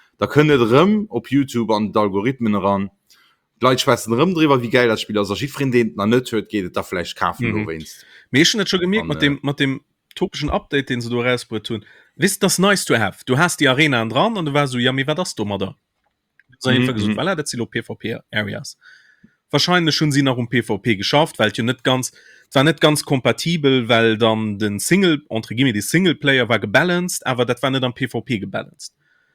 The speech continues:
Speaker 2: Und wenn
Speaker 1: Mhm,
Speaker 2: sie
Speaker 1: mhm.
Speaker 2: lang hin und her probiert, dann, es war nie, sie sind nie auf den Grad gekommen, dass die zwei mal nie gebalanced waren. Und da, wenn sie uns einfach gesagt, okay,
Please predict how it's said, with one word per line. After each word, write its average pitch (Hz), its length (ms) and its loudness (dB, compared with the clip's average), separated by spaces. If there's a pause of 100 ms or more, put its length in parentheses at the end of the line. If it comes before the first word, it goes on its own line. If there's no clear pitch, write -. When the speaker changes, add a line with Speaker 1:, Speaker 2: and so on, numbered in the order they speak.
(340)
Speaker 2:
Und 117 120 -2
wenn 131 120 4
Speaker 1:
Mhm, 147 120 4
Speaker 2:
sie 147 100 4
Speaker 1:
mhm. 147 60 4
Speaker 2:
lang 143 200 4
hin 135 160 0
und 117 120 0
her 185 180 2
probiert, 139 580 0
dann, 117 400 -4
es 117 160 -6
war 139 140 4
nie, 151 260 0
sie 120 160 -2
sind 127 180 0
nie 175 140 2
auf 151 160 -2
den 117 100 -8
Grad 135 240 0
gekommen, 117 280 -6
dass 110 180 0
die - 140 -10
zwei 147 180 0
mal 120 140 0
nie 117 160 0
gebalanced 95 480 -6
waren. 104 180 -14
Und 117 100 -6
da, 143 60 4
wenn 151 140 -2
sie - 80 -6
uns 147 100 -4
einfach 139 220 -6
gesagt, 123 320 -6
okay, 156 340 0